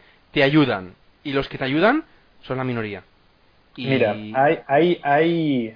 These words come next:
Speaker 2: hay temas aquí, Ferran, que, que, que hay que comprender. O sea, la industria, si, si, si una persona es buena, si una persona es institucional,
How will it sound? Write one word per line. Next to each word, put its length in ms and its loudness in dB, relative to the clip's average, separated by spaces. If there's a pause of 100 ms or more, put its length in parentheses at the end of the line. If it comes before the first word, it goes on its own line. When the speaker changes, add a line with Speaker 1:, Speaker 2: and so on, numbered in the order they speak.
Speaker 2:
hay 140 -2
temas 320 -4
aquí, 180 -8
Ferran, 380 -10
que, 340 -6
que, 420 -2
que 140 -2
hay 140 0
que 80 2
comprender. 560 -4 (300)
O 60 -8
sea, 120 0
la 80 2
industria, 640 2 (1600)
si, 400 -2
si, 460 -2
si 180 -2
una 160 2
persona 340 -2
es 60 -4
buena, 200 -2
si 100 -6
una 160 -2
persona 280 -4
es 80 -8
institucional, 640 -6